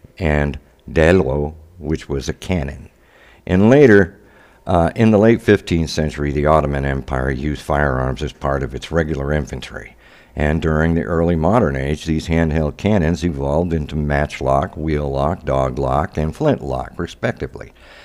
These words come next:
Then the breech loader, and finally the automatic weapon. As ignition devices, uh, came along, matchlocks, wheel locks, snap locks, flint locks, percussion caps were used in turn. The paper cartridge was introduced sometime before fifteen eighty-six,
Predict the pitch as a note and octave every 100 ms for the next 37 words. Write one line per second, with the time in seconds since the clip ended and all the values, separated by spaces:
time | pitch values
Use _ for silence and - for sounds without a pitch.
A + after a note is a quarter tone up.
0 | - - B2+ D#2+ F2+ F2+ C2+ F2+ A#2 -
1 | D#2 D2+ D2+ F2 F#2 D2+ D#2 - F2+ G#2
2 | D#2+ E2+ D#2+ D2+ E2+ E2 D#2+ E2 C3 C3+
3 | - A#1 - _ - - - D2+ C2+ C#2
4 | D#2+ D3 - F2 C#2+ C2 B1+ C2+ G2+ A#2+
5 | - - _ - - - _ - D#2+ D#2+
6 | - E2+ D#2 D2+ D#2 F2+ G#2 C#2+ C2 -
7 | C2 D2 - - - D2 D2+ C#2+ D2 E2
8 | - - D#2 C#2+ C#2 D2 D2+ D#2 - E2+
9 | D#2 C#2 C#2 D2 - - - F#2+ C#3+ -
10 | E2 C#2+ C2+ E2+ - - _ _ D#2+ E2+
11 | D#2+ D#2+ D2 F2 G2+ C#3 D3 D2 - -
12 | - - F2+ - C3+ C#3 F#2+ F2 D#2 D2+
13 | A2 F#2 C#2+ E2 D#2+ B1 D#2 D2+ D2 C2+
14 | D#2 G2+ - D#2 F2 D2+ D2 D#2 C#2+ D2+
15 | C2 - C#2 - D#2 C#2+ C#2 C#2 - D#2
16 | F2 -